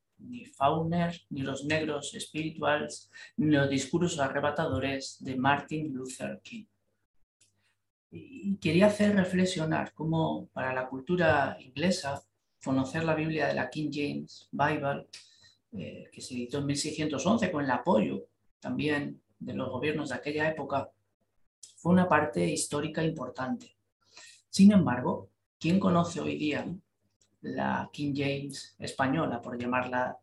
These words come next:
de esa manera, esta Biblia del oso? Pues realmente en España y todo el mundo hispanohablante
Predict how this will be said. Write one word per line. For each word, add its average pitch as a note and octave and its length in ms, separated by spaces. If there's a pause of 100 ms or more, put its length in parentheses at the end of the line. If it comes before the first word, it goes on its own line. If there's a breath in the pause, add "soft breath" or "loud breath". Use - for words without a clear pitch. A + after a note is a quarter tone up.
(120)
de C3+ 140
esa C3+ 180
manera, C#3 480 (420 soft breath)
esta - 260
Biblia D3 400
del C3 180
oso? - 360 (1120)
Pues C#3 160
realmente D#3+ 560
en C3+ 500
España F3 720
y D#3 100
todo D3+ 200
el D3+ 80
mundo C3+ 400
hispanohablante C3 880